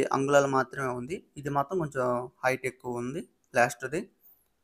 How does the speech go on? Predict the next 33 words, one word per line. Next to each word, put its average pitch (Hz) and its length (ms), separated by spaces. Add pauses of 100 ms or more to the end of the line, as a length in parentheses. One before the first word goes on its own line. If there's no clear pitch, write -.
(420)
So, - 180
ఓవరాల్‌గా 160 520
బానే 139 280
ఉంది. 139 140
స్టెప్స్ - 340
ఎక్కుతుంటే - 420
పెద్ద - 220
కష్టమేం 135 420
అనిపించట్లేదు. 127 680 (560)
And 143 240
పైన 151 260
చూసుకుంటే 165 580
ఇదో, 143 220
ఇదంతా 127 340
టెర్రస్ 131 400
అండి. 127 220 (840)
So, - 160
వీళ్ళు 131 260 (140)
కొంచెం 127 300
పై 127 200
దాకా 135 260
కూడా, 147 220 (760)
సెకండ్ 143 300
ఫ్లోర్ 139 200
కూడా 139 160
పై 135 180
దాకా 131 220
కూడా 135 180
వీళ్ళు 135 280
ఇవి 127 160
అనేది 123 400
చే-, - 260
వేసుకున్నారు 123 600